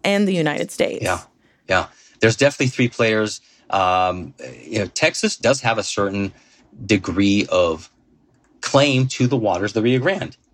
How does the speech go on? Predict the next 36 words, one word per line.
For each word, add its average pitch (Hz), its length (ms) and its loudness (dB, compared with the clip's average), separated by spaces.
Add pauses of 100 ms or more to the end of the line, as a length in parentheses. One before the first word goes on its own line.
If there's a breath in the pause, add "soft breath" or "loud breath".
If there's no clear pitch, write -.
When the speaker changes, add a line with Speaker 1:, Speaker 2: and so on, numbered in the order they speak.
(300)
Speaker 2:
because 113 400 0
the 110 120 2
waters 90 340 0
flow 101 580 0
along 92 400 0
the 101 80 -2
border 87 300 -2
of 110 100 -4
Texas, - 480 -4
and 90 200 -2
they 90 120 2
have 107 220 0
rights 117 380 0
to 135 80 -2
the 127 60 2
water 92 440 -2
under 107 280 -2
Texas - 600 -4
law. 127 360 0 (760 loud breath)
The 120 80 4
problem 151 500 2
is 117 220 0
that 113 180 0 (540)
the 123 80 4
United 135 280 2
States 277 440 -2
also 117 340 0
has 95 760 -2
rights 98 720 -2 (440)
to - 100 0
the 107 120 2
Rio 98 240 2
Grande 90 440 -2 (400)
that 110 400 0 (300)
effectively 127 580 2
under 107 520 -2